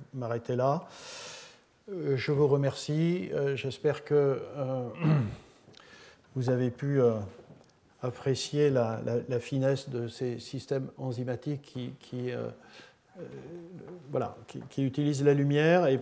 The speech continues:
et puis qui, euh, contrôlent, euh, des intermédiaires réactionnels d'une très grande réactivité pour faire des réactions d'une, d'une, voilà,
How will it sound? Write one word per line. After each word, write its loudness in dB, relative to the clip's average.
et -6
puis -6
qui, 0
euh, 4
contrôlent, 12
euh, 8
des 4
intermédiaires 6
réactionnels 4
d'une 0
très -2
grande 0
réactivité 0
pour -2
faire 2
des 2
réactions 0
d'une, -4
d'une, -6
voilà, -8